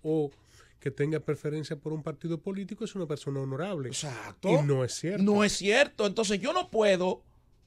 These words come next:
Speaker 2: yo no puedo descalificarme porque yo pertenezco a un partido. No, espérate, yo,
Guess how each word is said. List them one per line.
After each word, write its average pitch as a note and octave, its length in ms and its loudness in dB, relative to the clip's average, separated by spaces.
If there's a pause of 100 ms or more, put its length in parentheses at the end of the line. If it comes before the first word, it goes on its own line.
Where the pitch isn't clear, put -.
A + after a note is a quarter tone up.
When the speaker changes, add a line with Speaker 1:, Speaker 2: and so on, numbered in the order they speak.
(280)
Speaker 2:
yo A3+ 180 4
no D#4 200 4
puedo F#3+ 500 4 (640)
descalificarme A3+ 1040 4
porque A#3 260 -4
yo G#3 140 -2
pertenezco F#3 480 -2
a - 20 -4
un E3 80 -10
partido. F#3 560 -2 (560)
No, F3+ 280 2
espérate, G3 460 2
yo, F3+ 360 0